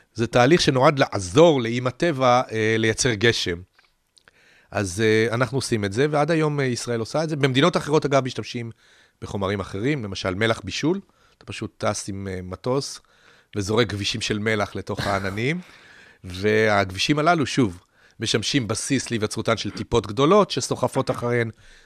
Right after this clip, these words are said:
טיפות קטנות, וכך, אה, נוצר הגשם. עכשיו, רעיון נוסף, אה, גם כן, שנובע מאיזשהו צורך, אתה יודע, necessity is the mother of all invention, תמיד אתה ממציא המצאות כדי לענות על איזה צורך,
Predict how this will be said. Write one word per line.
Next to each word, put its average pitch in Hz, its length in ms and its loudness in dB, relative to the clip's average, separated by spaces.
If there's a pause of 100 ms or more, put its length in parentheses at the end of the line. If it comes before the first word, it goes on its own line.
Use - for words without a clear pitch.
טיפות 123 340 -2
קטנות, 156 520 -2
וכך, - 440 -4
אה, 98 220 -2
נוצר 90 320 -2
הגשם. 92 360 -4 (520)
עכשיו, - 180 -4
רעיון 165 280 6
נוסף, 107 540 -2 (840)
אה, 110 80 -6
גם 135 180 4
כן, 101 200 -2
שנובע 117 480 2
מאיזשהו 113 440 2
צורך, 110 520 2
אתה - 100 -8
יודע, 101 260 0 (520)
necessity 117 600 0
is - 80 -14
the 101 40 -2
mother 107 380 2
of 101 60 -12
all 107 160 2
invention, 98 640 -4
תמיד 135 360 2 (360)
אתה 104 100 -2
ממציא 107 280 2
המצאות 131 300 0
כדי 110 160 0
לענות 107 280 0
על 104 80 -4
איזה 98 140 -2
צורך, 107 520 -4